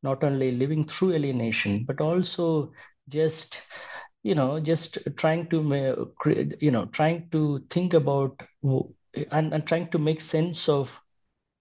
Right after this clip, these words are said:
alienation in the future also. So alienation, what's, you know, new kinds of alienation. So for example, the dispute, the dam dispute happens,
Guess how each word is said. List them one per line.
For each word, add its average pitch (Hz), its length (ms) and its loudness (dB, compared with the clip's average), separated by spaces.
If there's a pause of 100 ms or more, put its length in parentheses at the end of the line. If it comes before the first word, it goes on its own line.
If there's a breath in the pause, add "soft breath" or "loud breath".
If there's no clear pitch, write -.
(180)
alienation 147 540 0
in 135 120 -4
the 139 80 2
future 180 500 2
also. - 500 -4 (380)
So - 140 -4
alienation, 156 680 0
what's, 160 360 2
you 151 100 6
know, 101 160 -2
new 165 180 2
kinds 170 340 0
of 156 80 4
alienation. 113 540 -2
So 147 120 -2
for 143 120 2
example, 135 460 0
the 120 120 -4
dispute, 117 560 0
the 117 100 0
dam 143 280 2
dispute 139 500 -2
happens, 131 760 0